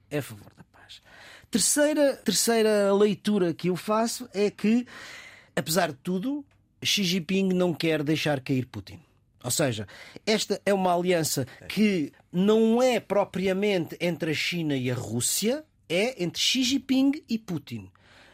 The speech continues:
Na China há cada vez mais vozes contra esta aliança e, em certos setores, diz-se mesmo que todas as vezes que a China se aliou à Rússia, perdeu. Portanto, eh, isto significa que Xi Jinping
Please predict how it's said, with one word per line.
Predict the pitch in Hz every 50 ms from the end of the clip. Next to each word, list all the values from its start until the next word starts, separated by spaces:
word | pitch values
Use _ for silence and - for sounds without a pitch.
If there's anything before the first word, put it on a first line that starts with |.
| - _ -
Na | 127 135
China | 127 - - 226 262 277 285 285 - _
há | 202 240 254
cada | 254 - 233 190 202
vez | 175 202 226 196 170
mais | 185 180 165 156 151 143 131
vozes | 147 131 160 180 220 247 240 220 220 - -
contra | - - _ - 233 269 262 226 - - 165 151 - 147
esta | 156 143 - - - 110
aliança | 104 117 120 127 143 185 220 - - 294 311 - - - - - - - - -
e, | - 180 226 277 311 311 -
em | - 143 143 127
certos | - - 170 156 135 - - - -
setores, | 180 180 175 - - 208 226 262 302 294 - - - - - - -
diz-se | 156 202 226 - - -
mesmo | 208 220 233 247 226 226 247 269 269
que | 269 - 233 254 269 285 - - _ _ _ _ _ _ _ _ _ -
todas | 254 277 294 269 262 208 226
as | 247 208
vezes | 202 233 269 240 202 156 123 107 - - -
que | - - 147
a |
China | 143 - - 226 214 170 156
se | 131 - - 160
aliou | 156 160 170 180 185
à | 185
Rússia, | 175 170 214 226 - - 233
perdeu. | - - 262 247 202 190 185 170 139 - - _ _ _ _ _ - - - - - -
Portanto, | - - - 294 226 180 127 - - - - - - - -
eh, | - 262 254 - 247
isto | 220 -
significa | - 262 254 277 262 247 269 262 226 - - 165 147
que | - - -
Xi | - 190
Jinping | 170 160 208 180 - 247 233 214 180 151 120 107